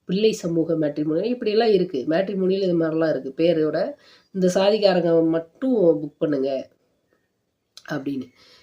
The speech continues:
So, <laughs> ரூம் புக் பண்ற மாதிரி இருக்குது. பார்க்கறக்கு ரொம்ப ஆக்வர்டா, ரொம்ப அசிங்கமா, ரொம்ப வல்கரா இருக்கு இந்த மாதிரியான ப்ரமோஷன்ஸ் கொடுக்கறது. சில, இப்ப சௌமியா ராமதாஸ் எல்லாம் சமீபத்துல ஒரு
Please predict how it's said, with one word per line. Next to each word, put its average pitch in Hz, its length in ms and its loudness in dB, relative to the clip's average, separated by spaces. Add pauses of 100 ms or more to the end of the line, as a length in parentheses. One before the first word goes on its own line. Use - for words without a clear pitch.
(140)
So, 170 760 6
<laughs> 170 560 4 (220)
ரூம் 233 260 6
புக் 190 180 -2
பண்ற 160 220 0
மாதிரி 185 340 4
இருக்குது. 143 240 -4
பார்க்கறக்கு 151 380 -8
ரொம்ப 165 320 0
ஆக்வர்டா, 160 400 -2
ரொம்ப 170 220 -2
அசிங்கமா, 175 460 -4
ரொம்ப 165 320 -2
வல்கரா 165 340 0
இருக்கு 151 240 -6
இந்த 160 100 -12
மாதிரியான 143 680 -4
ப்ரமோஷன்ஸ் 151 560 -8
கொடுக்கறது. 156 580 -8 (440)
சில, 151 580 0
இப்ப 131 300 -10
சௌமியா 180 300 2
ராமதாஸ் 160 440 -2
எல்லாம் 156 200 -4
சமீபத்துல 165 460 -2
ஒரு 131 460 -4